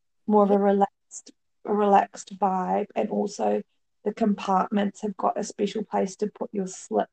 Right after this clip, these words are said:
Speaker 1: that you're allowed outside, and
Speaker 2: <laughs>
Speaker 1: hand sanitizer comes with your own hand sanitizer.
Speaker 2: <laughs> Well, I think I've already read something around how it's going to influence fashion. So it'd be interesting to see what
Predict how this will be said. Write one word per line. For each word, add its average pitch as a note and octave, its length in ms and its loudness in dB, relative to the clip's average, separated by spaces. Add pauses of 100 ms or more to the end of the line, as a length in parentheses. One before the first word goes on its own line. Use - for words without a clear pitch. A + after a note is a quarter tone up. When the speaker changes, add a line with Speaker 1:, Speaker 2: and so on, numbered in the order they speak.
Speaker 1:
that G#3+ 140 -6
you're - 100 0
allowed G3 380 2
outside, G3 960 -2
and G#3+ 260 -8 (180)
Speaker 2:
<laughs> - 240 -18
Speaker 1:
hand F#3+ 320 2
sanitizer G3 720 -8 (320)
comes G3+ 220 0
with F#3+ 100 -6
your F#3+ 200 2
own F#3+ 80 0
hand F#3 260 -2
sanitizer. F#3+ 560 -6 (400)
Speaker 2:
<laughs> B3 80 -10 (1080)
Well, D4+ 320 0
I C#4+ 180 -2
think A#4 360 -6
I've A4 180 -10
already C4 300 -6
read A3 240 -4 (260)
something B3+ 380 -10
around G3 560 -8
how G#2 200 -2
it's - 200 -10
going G3+ 300 -6
to - 80 -12
influence G3+ 640 -8
fashion. G3+ 500 -8
So A#3+ 120 -8
it'd A3+ 120 -8
be A#3 160 -8
interesting A#3+ 540 -10
to - 60 -20 (120)
see G#3 120 -8
what - 200 -8